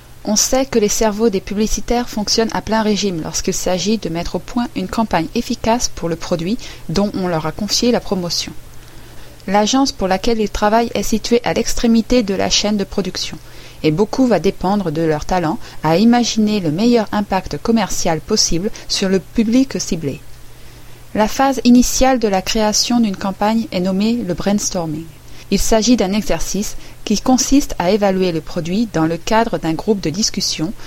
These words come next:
pour en définir le concept, c'est-à-dire ce qui détermine ce produit par rapport aux produits concurrents, aux besoins et aux contraintes du marché. Les conceptuels vont ainsi passer des heures, sinon des jours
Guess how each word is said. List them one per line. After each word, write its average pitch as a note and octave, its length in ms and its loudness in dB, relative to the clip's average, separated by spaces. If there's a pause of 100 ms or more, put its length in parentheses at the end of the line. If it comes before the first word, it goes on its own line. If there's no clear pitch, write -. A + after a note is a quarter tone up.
(180)
pour A#3+ 140 4
en B3 100 8
définir A#3+ 460 4
le G#3 120 0
concept, - 640 -6 (280)
c'est-à-dire G3 540 2 (220)
ce - 220 0
qui - 180 -4
détermine G3+ 560 2
ce - 160 0
produit F3+ 420 -2 (200)
par F3+ 140 2
rapport A3 380 2
aux - 40 -4
produits G#3 400 0
concurrents, F#3+ 520 -4 (240)
aux F3 60 0
besoins F3+ 460 -2 (320)
et G3+ 100 4
aux F3+ 80 2
contraintes A3+ 520 0
du G3 120 0
marché. - 380 -4 (1600)
Les F#3+ 100 2
conceptuels B3+ 760 2
vont F#3 240 0
ainsi B3 300 4
passer A#3 320 2
des G#3 280 4
heures, D#3 220 -2
sinon G3+ 340 2
des A#3 180 6
jours E3 260 -2